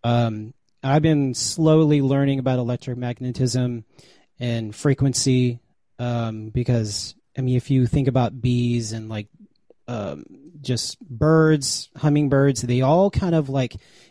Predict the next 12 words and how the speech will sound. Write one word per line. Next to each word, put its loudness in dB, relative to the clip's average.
emanate 2
a 0
frequency -4
that, -8
that -2
h-, -2
helps 0
them 2
levitate, 0
because 0
it's -6
some 2